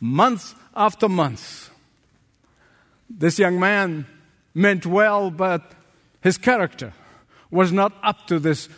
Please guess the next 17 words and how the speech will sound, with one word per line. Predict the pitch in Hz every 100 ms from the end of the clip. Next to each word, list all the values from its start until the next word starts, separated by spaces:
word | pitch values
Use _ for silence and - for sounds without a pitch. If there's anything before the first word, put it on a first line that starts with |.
| - -
enormous | 160 214 220 185 -
responsibility | 185 - 208 180 175 165 180 151 143 - - -
that | 170
has | 151 160
been | 135 160
given | 147 160 139
to | 139
him. | 123 104 87 - _ _ _ _ _ _ _ _ -
And | 143
he | 151 208
got | 214 175
hooked | 139 220 - 202
up | 180 - _ _ _ _ _ _ _ _ _ -
on | 175 165
gambling. | 156 131 110 104 95 87 _
True | 214
story. | 196 - 139 120 95